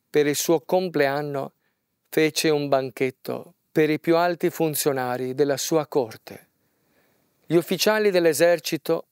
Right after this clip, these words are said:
e i notabili della Galilea. Entrata la figlia della stessa Erodiade, danzò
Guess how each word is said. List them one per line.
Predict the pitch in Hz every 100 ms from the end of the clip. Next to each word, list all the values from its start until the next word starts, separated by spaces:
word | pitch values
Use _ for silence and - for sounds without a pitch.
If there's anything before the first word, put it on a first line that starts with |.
| _
e | -
i | 151
notabili | 143 - 139 135 135 135
della | 127 123
Galilea. | 120 120 117 104 - - _ _ _ _ _ _ _ _ _ _
Entrata | 143 139 143 156 156 156
la | 151 147
figlia | - 175 170 156
della | 156 143
stessa | 139 - 160 -
Erodiade, | 151 143 139 190 180 147 127 - _ _
danzò | - 170 180 165 - 202 208